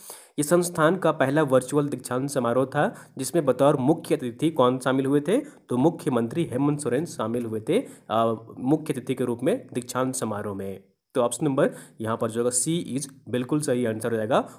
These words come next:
और इसी के दौरान यहाँ पर इस समारोह में कुल तीन सौ चार विद्यार्थियों को डिप्लोमा सर्टिफिकेट भी प्रदान किया गया है।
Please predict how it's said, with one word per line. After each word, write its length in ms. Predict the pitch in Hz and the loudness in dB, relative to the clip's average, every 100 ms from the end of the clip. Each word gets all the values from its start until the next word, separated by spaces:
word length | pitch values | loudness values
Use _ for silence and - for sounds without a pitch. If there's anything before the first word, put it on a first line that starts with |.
| - | -4
और 180 | - 139 | -2 0
इसी 180 | - 190 | -2 -4
के 100 | 147 | 0
दौरान 280 | 123 123 | 2 2
यहाँ 140 | 123 117 | 2 0
पर 180 | 147 160 | -2 -2
इस 120 | 147 | -2
समारोह 340 | 127 120 117 | -2 0 0
में 220 | 123 220 - | 2 0 2
कुल 180 | 170 | -2
तीन 200 | 196 151 | 0 -2
सौ 100 | 147 | -2
चार 300 | 147 131 139 | -4 0 0
विद्यार्थियों 640 | 139 113 117 113 117 147 143 | 0 -2 -2 -2 -2 -2 0
को 280 | 127 208 - - - | 4 2 2 -14 -4
डिप्लोमा 440 | 117 139 147 143 | 0 2 2 2
सर्टिफिकेट 600 | 156 - 123 131 135 131 117 | 0 -2 -6 -6 -4 -4 -2
भी 120 | 127 | -6
प्रदान 400 | - 107 110 156 | -4 -4 -4 -4
किया 340 | - 110 101 | -6 -6 -6
गया 260 | 98 101 - | -6 -10 -10
है। 400 | 98 98 95 | -10 -10 -12